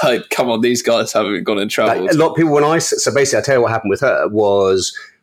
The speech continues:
Speaker 2: I was trying to do a bit of research on potential broadcast partners for Congo early on. Um, I came across this, and you look it up, it's brilliant. This, this, um, uh,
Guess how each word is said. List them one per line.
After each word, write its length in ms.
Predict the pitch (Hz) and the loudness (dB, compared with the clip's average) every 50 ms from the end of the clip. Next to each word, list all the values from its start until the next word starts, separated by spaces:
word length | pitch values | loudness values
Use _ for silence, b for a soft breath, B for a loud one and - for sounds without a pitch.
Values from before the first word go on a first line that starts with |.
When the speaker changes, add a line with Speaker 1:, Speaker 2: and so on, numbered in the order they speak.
| _ - | _ 0
Speaker 2:
I 160 | 110 120 120 | 2 2 4
was 240 | 120 120 120 113 113 | 4 4 2 0 0
trying 220 | - - 123 113 | -4 -4 0 0
to 80 | 107 101 | 0 2
do 140 | 101 110 101 | 2 2 0
a 40 | |
bit 100 | 87 98 | 2 2
of 60 | 90 98 | 2 2
research 460 | 101 95 - - 98 92 85 - - | 0 0 0 0 0 -2 -2 -2 -4
on 100 | 95 92 | -4 -4
potential 400 | 82 - - 101 87 - - 85 | -4 -4 -4 -4 -4 -4 -8 -6
broadcast 540 | - 113 123 120 - - 120 110 104 - - | -2 -2 -2 -2 -2 -2 -4 -4 -4 -4 -2
partners 320 | 120 113 110 107 104 - | -2 0 0 0 -2 -2
for 120 | - 95 | -4 -6
Congo 400 | 85 - 110 107 107 104 101 101 95 | -4 -2 0 0 2 2 0 0 2
early 240 | 90 110 104 92 92 | 2 0 0 0 0
on. 240 | 90 90 90 87 B B B B B B B - | 0 0 -2 -4 B B B B B B B -6
Um, 680 | - 85 85 85 85 85 85 85 85 82 82 82 85 80 - _ _ - | -4 -2 0 0 0 0 0 -2 -2 -2 -2 -2 -4 -4 -8 _ _ -14
I 20 | |
came 240 | - - 123 117 110 | -8 -4 -2 -2 -2
across 220 | 101 - 110 - - | -2 -2 -2 -4 -4
this, 120 | - - | -6 -6
and 140 | - 98 104 | -4 -2 -2
you 80 | 104 | 0
look 280 | 110 117 123 143 143 - | 0 0 0 0 0 0
it 60 | - | 0
up, 240 | 104 90 90 92 - | -2 -2 -2 -2 -4
it's 80 | 98 - | -6 -6
brilliant. 380 | _ - 113 104 101 95 98 98 | _ -2 0 0 0 0 0 0
This, 160 | 95 - - - 175 | -2 -2 -4 -6 -4
this, 200 | - 107 98 - | -2 -2 0 0
um, 440 | - 101 - 95 95 95 95 92 92 B B B B B B - 92 87 - _ _ | 0 0 0 0 0 -2 -2 -4 -6 B B B B B B -18 -18 -18 -18 _ _
uh, 220 | - 92 71 71 | -2 0 0 0